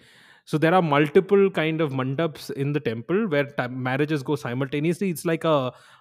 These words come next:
uh, how do I put this? Like a conveyor belt. So you wait. So you and your family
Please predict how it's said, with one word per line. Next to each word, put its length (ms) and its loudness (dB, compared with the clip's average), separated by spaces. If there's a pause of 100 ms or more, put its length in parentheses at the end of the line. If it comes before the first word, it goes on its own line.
uh, 320 -8
how 100 -4
do 80 -2
I 60 -2
put 160 -10
this? 180 -10
Like 180 -10
a 60 -10
conveyor 440 0
belt. 400 -4 (300)
So 140 -2
you 220 0
wait. 460 0
So 160 -2
you 300 -4
and 60 -2
your 120 -4
family 360 -8